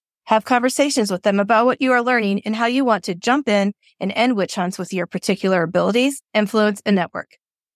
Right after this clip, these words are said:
Community development that works to end witch hunts is an ongoing long-term collective effort for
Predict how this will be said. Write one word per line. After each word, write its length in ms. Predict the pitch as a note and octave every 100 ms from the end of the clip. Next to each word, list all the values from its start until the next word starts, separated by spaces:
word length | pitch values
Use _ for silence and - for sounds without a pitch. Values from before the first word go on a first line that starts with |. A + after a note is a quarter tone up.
| -
Community 480 | C4 D4+ G4 F#4+ C#4
development 600 | F#3+ G3 F3 G3 F#3 -
that 160 | G#3
works 300 | A3+ A3+ -
to 120 | - -
end 220 | G3+ G3
witch 200 | G#3+ -
hunts 260 | D#3+ F#3+ -
is 140 | G#3
an 100 | G3+
ongoing 500 | A3 C4 B3+ G3 G3+
long-term 480 | G3+ G#3+ B3 A3+ G3+
collective 500 | - F#3+ G#3 A3+ G3
effort 380 | - F#3 F3 -
for 200 | - F3